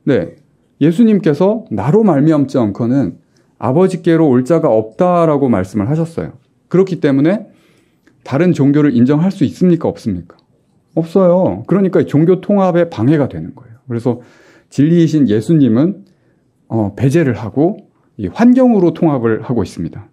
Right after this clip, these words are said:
<laughs> 좀 이게, 어, 과연 이게 마음의 변화는 여러분도 경험을 하셨겠지만, 마음의 변화는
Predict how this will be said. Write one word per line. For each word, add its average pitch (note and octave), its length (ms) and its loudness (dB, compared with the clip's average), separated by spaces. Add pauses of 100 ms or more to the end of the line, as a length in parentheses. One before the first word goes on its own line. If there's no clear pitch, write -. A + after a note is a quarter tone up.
<laughs> - 360 -4
좀 B2 200 -8 (500)
이게, A2 400 0 (480)
어, A#2+ 200 -2
과연 D#3+ 340 2
이게 D#3 240 2
마음의 D#3+ 400 0
변화는 D3 640 0
여러분도 F3 420 2
경험을 C#3 380 0
하셨겠지만, C3+ 560 -2
마음의 D#3 360 0
변화는 A#2+ 640 0